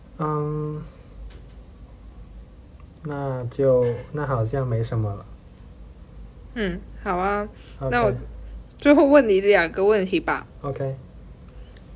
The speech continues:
Speaker 2: 就是，假如你现在回到十八岁的时候，
Speaker 1: 嗯，嗯哼。
Speaker 2: 你会希望，对，你会希望改变什么，或者是有什么话想要告诉自己吗？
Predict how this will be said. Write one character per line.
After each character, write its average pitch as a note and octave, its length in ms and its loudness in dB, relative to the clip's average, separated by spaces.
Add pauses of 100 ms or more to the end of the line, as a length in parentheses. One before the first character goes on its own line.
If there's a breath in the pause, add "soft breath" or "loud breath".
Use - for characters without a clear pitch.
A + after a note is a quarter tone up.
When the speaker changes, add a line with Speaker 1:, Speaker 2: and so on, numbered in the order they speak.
(480 loud breath)
Speaker 2:
就 C4 220 4
是， G#3 440 4 (400)
假 G3 280 6
如 F#3+ 420 8
你 G3+ 160 2
现 G3+ 300 -2
在 F#3 680 2 (420)
回 F3 140 2
到 E3+ 480 4
十 F3 220 -2
八 C4 180 6
岁 D4+ 220 6
的 G3+ 120 8
时 D#3+ 220 0
候， D3 460 -2
Speaker 1:
嗯， D#3 180 -6
嗯 E3 80 4
哼。 C3 300 4
Speaker 2:
你 F#3+ 80 4
会 F3+ 580 6
希 F#3+ 320 2
望， F#3 380 4
对， D#3+ 480 6
你 E3 160 2
会 F#3 160 4
希 F#3+ 240 2
望 F3+ 240 0
改 E3 200 0
变 F3+ 200 0
什 F#3 120 -6
么， D3+ 140 -4
或 F3 160 0
者 D#3+ 60 0
是 D#3+ 280 -2 (460 loud breath)
有 G3 100 4
什 G#3 120 2
么 E3 100 0
话 F#3 340 0
想 F3+ 160 -4
要 D#3+ 180 -2 (100)
告 F3+ 180 0
诉 E3+ 140 -4
自 E3+ 200 -6
己 C3 160 -8
吗？ D3 240 -10